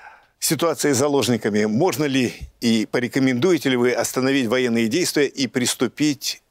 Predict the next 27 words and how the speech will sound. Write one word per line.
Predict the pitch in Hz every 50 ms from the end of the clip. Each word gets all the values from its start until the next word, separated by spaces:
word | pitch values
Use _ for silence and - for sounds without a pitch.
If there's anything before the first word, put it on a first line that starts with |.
| _ _ -
к | - - 113
дипломатическим | 98 113 127 - 120 117 113 107 101 - - 156 - - - - - 123 104
переговорам | - - 120 110 110 104 117 123 156 151 147 131 120 -
во | 104 98 120
имя | 120 139 131 110
спасения | - - - 104 - - - 139 135 123 117 107
тех | - - 135 117 95
заложников, | 95 92 104 131 135 117 120 104 - 95 -
которые | - 101 92 - 113 107 98
остались | 90 - - 107 98 95 95 92
в | 90
живых? | 107 110 107 101 87 -
Потому | - - - - 98 110 104
что, | - - 101 98 - - - - - - - - - -
э, | - 98 101 104 107 104 101 101 101 - -
столько | - - - - 143 131 - 117
месяцев | 117 131 123 - - - 107 95 - - -
идут | 107 98 110 104
военные | 92 98 104 107 104 95 98 98 92
действия, | 95 123 147 135 - - - 120 117 110 -
а | - 110 95
конца | - - 101 95 95 - - 107 104
и | 95
края | - - 117 117 104
этому | 98 - 90 92
не | 95 92
видно. | 87 90 82 - - -